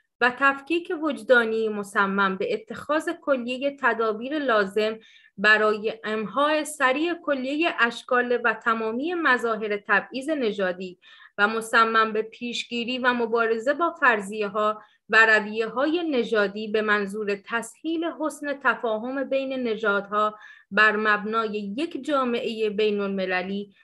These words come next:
که از قید کلیهٔ اشکال تبعیض و تفکیک نژادی آزاد باشند، با تذکر مفاد قرارداد مربوط به رفع تبعیض در مورد شغل و حرفهٔ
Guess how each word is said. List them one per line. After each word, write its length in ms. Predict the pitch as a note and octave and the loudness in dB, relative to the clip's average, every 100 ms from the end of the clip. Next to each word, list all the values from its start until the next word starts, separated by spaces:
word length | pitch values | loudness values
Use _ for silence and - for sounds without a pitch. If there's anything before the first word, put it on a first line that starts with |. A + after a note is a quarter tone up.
| _ | _
که 80 | - | -2
از 260 | - A3 - | 2 0 0
قید 340 | C4+ D#4 D#4+ D#4+ | 0 2 0 -4
کلیهٔ 500 | D4 C4 C4+ D#4 G4 | -4 -4 0 0 2
اشکال 500 | B3+ B3 - B3+ A3+ G#3 | 0 0 0 0 2 -2
تبعیض 560 | - A3 G3 G#3+ G#3+ G#3 | 2 2 0 -6 -4 -4
و 40 | G#3 | -2
تفکیک 520 | - G#3+ G#3+ D4 D4+ F4 | 0 0 -2 -10 -6 -2
نژادی 480 | C#4+ G#3+ G#3 G3 G3 | -2 0 0 0 0
آزاد 440 | G3 F#3+ G3 F#3 | 0 2 2 2
باشند، 520 | F#3+ F#3+ - G#3 A3 - _ _ - | 0 0 2 2 2 -4 _ _ -4
با 180 | G#3 A3+ | 2 2
تذکر 720 | A3+ A#3+ A#3+ A3+ - B3 A#3 | 2 0 0 -2 0 2 2
مفاد 380 | A3+ A3 D4 D#4 F4 F4 | 0 -2 -4 -6 -4 2
قرارداد 640 | D4+ C#4+ C#4 B3+ C#4 C#4+ | 4 6 4 2 0 0
مربوط 640 | C#4 C#4 C4+ A3+ C#4+ D#4 | 0 0 0 -2 -6 -4
به 120 | - A3+ | 2 4
رفع 300 | A3 A3 G#3 - | 4 2 -6 2
تبعیض 540 | A3+ G#3 G#3+ A3+ G#3 | 2 2 -2 -8 0
در 180 | A3 A3 | 4 4
مورد 400 | G#3+ G#3 G3 G3 | 2 0 -2 -6
شغل 440 | G3 D4 D#4 D#4+ D4+ | -6 -2 -2 0 -2
و 100 | C4 | 0
حرفهٔ 640 | A#3+ G3 G#3+ G#3 G#3 | -2 -4 -2 0 0